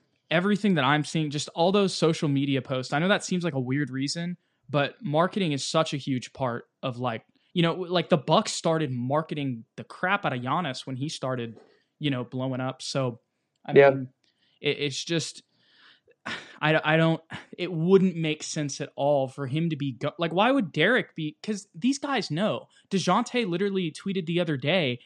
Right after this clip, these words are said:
Speaker 1: "At the Spurs workout thing, like, rumors can be false or rumors can be true," with every word capitalized.
Speaker 2: Yeah.
Speaker 1: Um, <laughs> I don't, y'all know that. Y'all know that in the
Speaker 2: I know
Speaker 1: comments.
Speaker 2: exactly what you're talking
Speaker 1: Y'all
Speaker 2: about.
Speaker 1: know DeJounte types like that. And I love DeJounte, and I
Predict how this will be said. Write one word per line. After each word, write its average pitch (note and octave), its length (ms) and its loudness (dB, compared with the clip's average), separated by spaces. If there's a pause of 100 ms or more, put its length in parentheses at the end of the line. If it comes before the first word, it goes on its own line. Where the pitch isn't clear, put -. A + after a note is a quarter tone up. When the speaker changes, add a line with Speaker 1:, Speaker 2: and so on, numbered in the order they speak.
(300)
Speaker 1:
"At E3 240 6
the G3 80 -2
Spurs F3 500 -6
workout D3 440 -4
thing, D3 140 -6
like, B2 220 -8
rumors E3+ 420 -2
can D3 180 -8
be A#2+ 140 -10 (100)
false - 440 -6
or D3 140 -2
rumors C#3+ 420 0
can B2 180 -8
be A2 120 -14
true," C3+ 360 -2
with C3 180 -8
every C#3 240 0
word C3 240 -4
capitalized. B2 680 -6 (380)
Speaker 2:
Yeah. C#3 180 12
Speaker 1:
Um, D3+ 180 4 (200)
<laughs> D4 300 6 (680)
I - 80 2
don't, G3 140 6 (140)
y'all F#3 240 4
know G3 220 6
that. C#3+ 240 0
Y'all E3 160 2
know F#3+ 200 4
that F#3 220 4
in E3+ 60 -8
the D#3+ 60 0
Speaker 2:
I C3 60 10
know C3 180 10
Speaker 1:
comments. C3 180 10
Speaker 2:
exactly C3+ 240 10
what B2+ 80 12
you're B2 100 8
talking A#2 280 6
Speaker 1:
Y'all G#2 80 6
Speaker 2:
about. - 200 2
Speaker 1:
know G#3 60 0
DeJounte E3+ 640 -8
types - 260 -16
like A#2+ 80 -20
that. - 560 -20
And G#3+ 100 -6
I A3 80 -4
love G3+ 220 0
DeJounte, C3 560 -12
and D3 100 -8
I D#3 180 -6